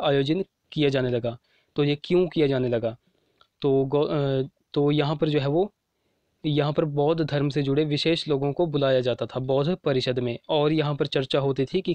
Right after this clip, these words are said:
कैसे, कैसे हम बौद्ध धर्म को और सुदृढ़ ब-, बनाएंगे। तो एक तो हो गया बौद्ध परिषद का ये पॉइंट आपको नोट रखना है कि क्यों बुलाई जाती थी। तो बौद्ध परिषद आयोजित होती थी, तो पहली बौद्ध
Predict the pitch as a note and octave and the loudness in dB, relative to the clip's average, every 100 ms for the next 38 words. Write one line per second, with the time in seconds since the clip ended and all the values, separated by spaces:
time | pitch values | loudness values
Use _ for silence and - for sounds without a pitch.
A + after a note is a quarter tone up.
0 | - D3 D3 D3+ A2 _ _ _ _ _ | -2 0 0 -2 -4 _ _ _ _ _
1 | _ - D3+ F3 D#3 D#3+ C#3+ C#3+ D3 C#3 | _ -2 0 0 0 0 0 0 0 -2
2 | C#3 C#3 - F3+ - - D3+ E3 - C#3 | -2 -2 0 -2 -2 -2 0 0 -2 -4
3 | C3+ D#3 F3+ C#3+ C#3 C3 C3+ A#2+ A#2 A2+ | 0 0 0 -2 -2 0 -2 0 -2 -4
4 | A2 _ _ _ _ _ _ _ - - | -8 _ _ _ _ _ _ _ -20 -16
5 | - C#3+ D3 E3+ D#3 D#3 C#3 C#3+ D#3+ C#3+ | 0 2 2 0 0 0 0 2 2 2
6 | C#3 C#3 C3 C#3+ C#3 - D3 C#3 C3+ C3+ | 0 0 -2 0 -4 -4 0 2 2 0
7 | C#3 D3+ C#3 - C3+ C3 C3+ B2+ C3+ C#3 | -2 -2 -4 -2 -2 0 -2 -4 -4 -6
8 | D3+ D3+ - C#3+ C3+ C3 C3 C3 B2+ C3+ | -4 -4 0 0 2 2 2 0 -2 -4
9 | D3+ F3 - _ - _ _ _ _ _ | -2 -2 -4 _ -20 _ _ _ _ _
10 | - C#3+ C#3+ D3 _ _ _ _ C#3+ D3+ | 0 2 2 0 _ _ _ _ -2 0
11 | E3+ F3+ - D3 C#3 D#3 B2 G#2+ _ - | 2 0 -2 0 2 0 -2 -6 _ -8
12 | - D3+ D3+ E3 D#3 C#3 C3 A#2+ A#2+ A2+ | 0 2 2 2 0 -2 -2 -2 -4 -4
13 | - C#3 - D#3 E3+ F#3 D3+ D3 C#3+ | -2 -2 0 0 2 0 2 0 0